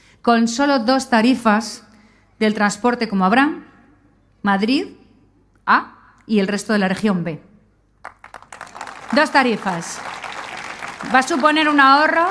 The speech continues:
de hasta ciento ochenta euros anuales a los usuarios. En una red de metro, por cierto, que el ochenta y cuatro por ciento es accesible. Es uno de los metros más accesibles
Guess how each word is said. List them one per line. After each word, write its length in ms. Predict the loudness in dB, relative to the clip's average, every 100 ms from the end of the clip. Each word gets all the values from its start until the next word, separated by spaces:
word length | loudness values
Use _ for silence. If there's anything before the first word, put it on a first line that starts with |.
| -4 -12 -14 -10 0
de 160 | 4
hasta 340 | 4 4 2 2
ciento 360 | 2 2 4 2 2 0
ochenta 600 | -2 2 2 4 0 0
euros 480 | 0 2 2 -2 -2
anuales 640 | 0 4 4 4 2 -2 -4
a 100 | -2
los 240 | -2 -2
usuarios. 680 | -4 -2 -2 -2 -8 -12 -18 _ _ -12
En 200 | -2 2
una 140 | 4 4
red 180 | 2
de 120 | 0 0
metro, 440 | 0 -2 -4 -4 -6
por 140 | -6
cierto, 360 | -4 -6 -4 -4
que 60 |
el 60 | -4
ochenta 260 | -4 -6 -6
y 40 |
cuatro 280 | -6 -4 -6
por 140 | -8
ciento 280 | -6 -6 -4
es 300 | -4 -6 -10 _ _
accesible. 680 | -6 -4 -6 -6 -4 -2 -2
Es 140 | -4
uno 160 | 0 2
de 80 | 2
los 140 | 0
metros 360 | 0 -2 -2 -2
más 280 | 0 -2 -4
accesibles 840 | -8 -8 -6 -4 -2 -2 -6 -14